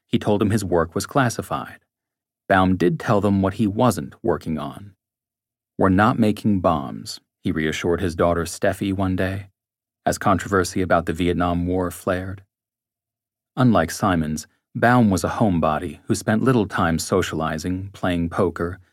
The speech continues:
or interacting with others. Most evenings,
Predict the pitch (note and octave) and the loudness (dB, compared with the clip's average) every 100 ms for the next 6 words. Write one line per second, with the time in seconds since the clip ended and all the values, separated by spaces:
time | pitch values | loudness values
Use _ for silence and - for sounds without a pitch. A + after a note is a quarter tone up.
0 | _ F#2+ F#2+ F#2+ G2 F#2+ - E2 - F#2 | _ -2 2 2 2 0 -2 -4 -2 -2
1 | E2 D2+ - - _ _ _ _ _ _ | -4 -6 -12 -20 _ _ _ _ _ _
2 | G2+ G#2+ G2+ G2+ F#2 G2+ G#2 | 0 2 2 0 0 0 -2